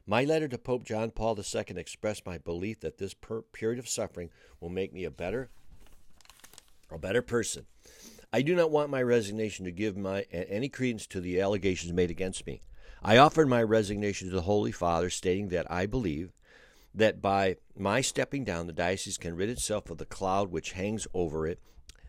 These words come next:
and me at this time. Since no one knows how long this will last,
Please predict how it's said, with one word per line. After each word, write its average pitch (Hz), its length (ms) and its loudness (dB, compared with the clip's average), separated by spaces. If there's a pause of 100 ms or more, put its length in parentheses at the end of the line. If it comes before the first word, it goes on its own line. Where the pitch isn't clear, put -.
(200)
and 120 240 0
me 85 180 -6
at 78 140 -8
this 87 160 -8
time. 104 320 -8 (560)
Since 101 320 -2
no 104 180 4
one 156 240 4
knows 107 340 2
how 87 140 -2
long 95 440 0
this 110 260 -6
will 104 160 0
last, 82 440 -4